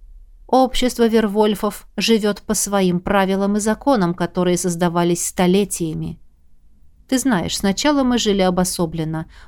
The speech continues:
пока существовали истины, и все было нормально. Мы выбирали сердцем, но потом стало рождаться все меньше и меньше девочек. И тогда волки стали заглядываться на человеческих девушек.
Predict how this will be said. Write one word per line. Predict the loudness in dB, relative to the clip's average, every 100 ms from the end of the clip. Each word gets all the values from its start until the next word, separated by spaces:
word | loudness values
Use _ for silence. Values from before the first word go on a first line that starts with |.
| -6 -4
пока | -2 -2
существовали | -2 -4 -4 -2 2 2 2
истины, | 2 0 0 0 0 2 0
и |
все | 0 0
было | 2 2
нормально. | 2 0 2 0 0 -4 -10 -14 -4
Мы | 2 4
выбирали | 4 2 2 0
сердцем, | 0 -2 0 0 2
но | 2
потом | 0 -2 -2 -2 0 0
стало | -2 0 2
рождаться | 2 0 -4 -4
все | -6 -2 0
меньше | 2 0 0 0
и |
меньше | 0 0 -2 -2
девочек. | 0 0 0 -4 -10 -14 -20 -20 -20 _ _ -16 0
И | 0
тогда | 2 0 2 0 2
волки | 0 0 -4
стали | -6 -2 0 2
заглядываться | 0 0 0 0 -2 -6 -4 -4
на | -2
человеческих | -2 -2 -2 -4 -8 -10 -6
девушек. | -6 -6 -10